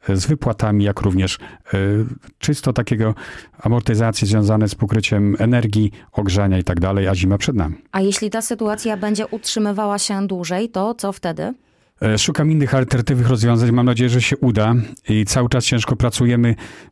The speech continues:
Speaker 1: mm, jak dodatkowe, dodatkowo wykonywać pracę, żeby po prostu nie trzeba było zamykać placówki.
Speaker 2: No to tak trochę brzmi groźnie i smutno.
Speaker 1: No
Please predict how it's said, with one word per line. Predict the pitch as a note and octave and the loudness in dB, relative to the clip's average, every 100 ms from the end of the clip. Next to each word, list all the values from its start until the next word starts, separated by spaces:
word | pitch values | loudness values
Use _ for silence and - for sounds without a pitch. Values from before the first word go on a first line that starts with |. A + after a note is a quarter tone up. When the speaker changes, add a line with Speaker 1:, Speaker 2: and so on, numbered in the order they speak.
| - | -4
Speaker 1:
mm, | G2 G2+ G2+ A#2 - - | 0 0 -2 -8 -10 -2
jak | G#2+ B2+ C3 | 0 2 2
dodatkowe, | B2 A#2+ - B2 A#2+ A2+ | 0 0 -2 0 2 0
dodatkowo | G#2 C3+ C3 C3 B2 - A#2+ | 0 0 2 0 -2 -2 0
wykonywać | A#2 - B2 A#2 | 0 0 0 0
pracę, | - F3 D#3 A#2+ | 0 -2 0 0
żeby | G2+ G#2 | 2 2
po | F#2 | 2
prostu | G#2+ A2+ - A#2 - - - | 0 0 0 -2 -2 -20 -6
nie | C3 | -4
trzeba | - A2+ | 0 0
było | A2+ | 2
zamykać | A2 G#2+ B2 | 2 0 0
placówki. | G2+ - F2 - - - _ _ _ _ - | -2 -2 -4 -6 -18 -20 _ _ _ _ -14
Speaker 2:
No | E3+ F3 E3+ | -8 -8 -8
to | F3 | -10
tak | E3 E3+ | -8 -10
trochę | - - F3 F3 | -10 -8 -6 -6
brzmi | E3 F3 F3 F3 | -6 -6 -6 -6
groźnie | E3 A3 C4+ F3+ D#3+ D#3 | -4 -2 0 0 -2 -4
i | |
smutno. | D#3 A#3+ B3 - | -2 0 0 -2
Speaker 1:
No | C#3+ | -8